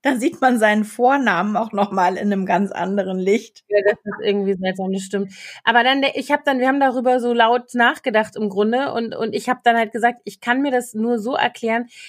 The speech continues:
Speaker 2: dass jemand wie der, der jetzt, der ist ja einer der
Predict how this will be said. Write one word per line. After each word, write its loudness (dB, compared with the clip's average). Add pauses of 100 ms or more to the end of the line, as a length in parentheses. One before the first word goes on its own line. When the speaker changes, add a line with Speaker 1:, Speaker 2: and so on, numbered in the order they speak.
(200)
Speaker 2:
dass 2
jemand -2
wie -8
der, 2
der 2
jetzt, -2 (240)
der -4
ist -12
ja 2
einer 0
der -2